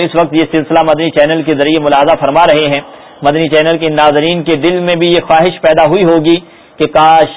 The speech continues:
ہمیں بھی دعوت اسلامی کے اجتماع میں شرکت کی سعادت مل جائے، ہمیں بھی وہاں جا کر عاشقان رسول کے قرب میں مانگے، مانگی جانے والی دعاؤں کی برکتیں حاصل ہو جائیں۔ تو ہم سب کی خوش نصیبی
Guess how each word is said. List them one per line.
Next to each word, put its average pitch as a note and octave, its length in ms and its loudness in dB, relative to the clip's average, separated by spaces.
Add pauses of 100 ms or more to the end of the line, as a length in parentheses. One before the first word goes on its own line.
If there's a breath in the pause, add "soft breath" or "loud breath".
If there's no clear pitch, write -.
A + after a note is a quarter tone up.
(260)
ہمیں F#3+ 180 0
بھی F#3+ 140 -2
دعوت E3 240 2
اسلامی E3 440 -2
کے E3+ 80 -2
اجتماع D#3+ 420 0
میں D#3+ 180 -2
شرکت D#3 340 -2
کی D#3+ 180 -2
سعادت C#3+ 340 0
مل D#3+ 220 -2
جائے، C#3 220 2 (720 loud breath)
ہمیں F3+ 220 0
بھی A3 180 -2
وہاں F#3+ 240 0
جا F#3 180 2
کر F#3+ 100 2
عاشقان F3+ 400 0 (100)
رسول F3+ 360 0
کے E3+ 80 -6
قرب G3 220 -2
میں F3+ 180 -2
مانگے، F3 240 0 (160)
مانگی F3 340 -2
جانے E3+ 340 0
والی E3 200 2
دعاؤں D#3+ 380 2
کی E3 140 0
برکتیں D#3+ 420 0
حاصل C#3 360 0
ہو D3+ 60 2
جائیں۔ C3+ 260 2 (800 loud breath)
تو C#3+ 100 0
ہم E3+ 120 0 (120)
سب E3 140 0
کی E3 120 -2
خوش E3 160 -6
نصیبی E3+ 420 0